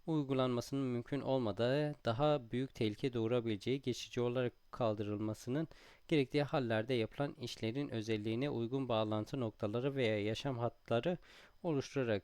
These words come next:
tam vücut kemer sistemleri veya benzer ke-, güvenlik sistemlerinin kullanılması sağlanır. Çalışanlara bu sistemle beraber yapılan işe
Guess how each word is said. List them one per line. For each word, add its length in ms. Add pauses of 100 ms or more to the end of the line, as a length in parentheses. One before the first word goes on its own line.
(100)
tam 400
vücut 340
kemer 380
sistemleri 680
veya 240
benzer 340
ke-, 380
güvenlik 460
sistemlerinin 580
kullanılması 720
sağlanır. 640 (580)
Çalışanlara 680
bu 100
sistemle 640
beraber 380
yapılan 520
işe 380